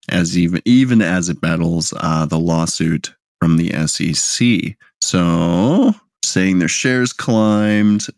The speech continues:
at the time of approval, which was granted by the National Futures Association, the N F A,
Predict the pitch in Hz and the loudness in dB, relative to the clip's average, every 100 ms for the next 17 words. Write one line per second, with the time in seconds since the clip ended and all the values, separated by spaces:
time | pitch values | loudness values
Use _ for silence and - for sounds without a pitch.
0 | - - 85 - 90 87 78 82 - - | -12 -10 -8 -4 0 0 0 -4 -8 -2
1 | 113 107 98 90 92 _ - 104 - 92 | 2 2 2 0 -2 _ -8 -4 -4 -2
2 | 98 92 87 87 - 110 110 110 107 - | 0 0 0 -4 -2 0 2 2 0 -2
3 | 101 95 95 98 - 92 87 - 104 - | 2 4 4 0 -2 -4 -4 -2 -2 0
4 | 87 - - 92 95 110 107 123 - 113 | -2 -2 -4 -4 -4 -2 -2 -2 2 2
5 | 92 92 90 - 131 135 | 2 -2 -4 -2 -2 -2